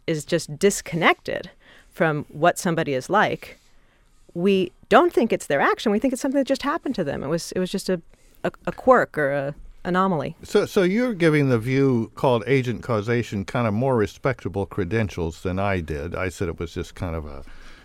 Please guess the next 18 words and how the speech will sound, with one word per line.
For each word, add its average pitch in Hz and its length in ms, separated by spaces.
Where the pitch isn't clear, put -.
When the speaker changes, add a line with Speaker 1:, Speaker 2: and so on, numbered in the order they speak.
Speaker 2:
you 101 160
know, 85 140
an 87 60
invention 85 540
of 87 140
Saint 98 240
Augustine 87 580
or 85 100
one 85 140
of 82 80
those 78 220
guys. 80 340
You're 262 160
probably 117 560
right 117 320
about 78 380
that. - 260
Uh, 101 220